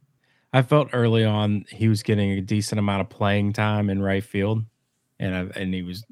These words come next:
I mean, everybody was hot though. But I, I think he, I think he enjoys playing the field, and I, I don't, I don't, I would feel comfortable running him out to right field once a week.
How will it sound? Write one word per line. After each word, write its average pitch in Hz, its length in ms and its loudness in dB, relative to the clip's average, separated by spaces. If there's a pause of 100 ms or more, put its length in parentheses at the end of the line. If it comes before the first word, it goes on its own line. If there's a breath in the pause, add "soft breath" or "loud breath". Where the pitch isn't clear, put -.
(120)
I - 40 -10
mean, 196 200 -4
everybody 117 440 4
was 90 120 -4
hot - 360 -8
though. - 260 -14 (560)
But 123 340 4 (220)
I, 107 200 -2
I 113 100 2
think 117 240 -2
he, 107 200 -2
I 107 100 -2
think 113 160 2
he 107 100 2
enjoys 101 340 0
playing 110 280 0
the 101 60 0
field, 135 320 0
and 117 40 0
I, 101 100 -2 (120)
I 101 60 -6
don't, 104 220 -6
I 104 80 -10
don't, 107 180 -6 (520)
I 107 120 2
would 110 160 4
feel 104 160 0
comfortable 101 400 -4
running 95 240 0
him 95 140 -2
out 90 200 -6
to 101 60 -6
right 95 240 -6
field 98 260 -8
once 95 200 -8
a 92 60 -8
week. 95 220 -8